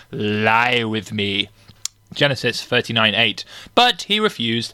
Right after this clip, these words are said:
and said unto his master's wife, "Behold, my master wotteth not what is with me in this house, and he hath committed all that he hath to my hand." So the wife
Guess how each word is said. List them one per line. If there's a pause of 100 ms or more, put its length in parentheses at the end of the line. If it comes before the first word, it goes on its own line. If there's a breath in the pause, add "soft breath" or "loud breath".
and
said
unto
his
master's
wife, (200 loud breath)
"Behold, (240 loud breath)
my
master (280 loud breath)
wotteth (320 loud breath)
not
what (140)
is
with
me
in
this
house, (220 loud breath)
and
he
hath (320 loud breath)
committed
all
that
he
hath
to
my
hand." (2750 soft breath)
So
the
wife